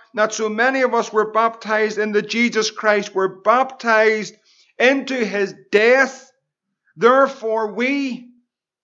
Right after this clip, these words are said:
are buried with him by baptism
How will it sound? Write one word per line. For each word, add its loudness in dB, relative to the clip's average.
are -2
buried 2
with -4
him 0
by -2
baptism -6